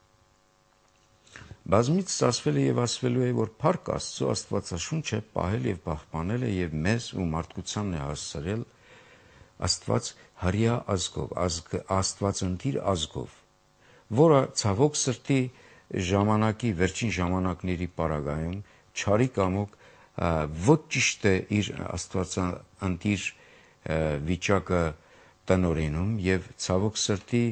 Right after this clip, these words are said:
լուրջ խնդիրներ ունի։ Այսինքն, բոլորս ենք, ըմ, կորսյան ենթակա, եթե, ը, ընտրությունը առ Աստված մենք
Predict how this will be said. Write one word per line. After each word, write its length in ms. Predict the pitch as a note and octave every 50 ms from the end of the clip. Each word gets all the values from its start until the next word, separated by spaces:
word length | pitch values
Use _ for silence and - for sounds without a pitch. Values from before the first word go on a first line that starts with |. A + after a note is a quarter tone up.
| G#2+ - - - _
լուրջ 360 | - F#2+ G#2+ A#2 A#2 G#2+ -
խնդիրներ 680 | - - G2+ G2+ F#2 - G2+ F#2 E2 F#2 F#2 F#2 F2 D2 - _
ունի։ 300 | - F2 D2+ C#2 B1 A1+ G1+ - - - _ _ _ -
Այսինքն, 500 | E2+ F2 E2+ - - C#3 C#3 C3+ C#3+ C3+ B2 - - -
բոլորս 480 | - G2+ A2+ B2 C3+ C3+ B2 G#2 - - -
ենք, 240 | E2 D#2 D2+ C2+ - _ - - - - - - - _ -
ըմ, 380 | E2+ E2 D#2+ D#2+ D#2+ D#2+ D#2 D2+ D2 C#2+ C#2 - - _ _ _ - -
կորսյան 800 | _ - G#2+ G#2 G2 F#2+ - - - A#2 G#2+ G#2 A2 G#2+ G#2 G#2 G#2+ - - G#2+
ենթակա, 580 | G#2 F2+ F#2 F2+ F2 E2+ - G2 F#2 - C#3 C#3 C#3+
եթե, 380 | A2 F#2 F#2 E2+ - - A2
ը, 760 | A#2+ A#2 - - - - - - - - _ _ - - F#2+ F2+ E2+
ընտրությունը 720 | F2 F#2 F#2 - F2 F#2 F#2+ F#2 - - A#2 A2+ G#2+ G#2 G2+
առ 200 | F2+ F2+ F2+ F#2
Աստված 560 | F#2 F2+ - - - - B2+ C3 B2 - - -
մենք 380 | F#2 F2 F2 F2 E2+ - -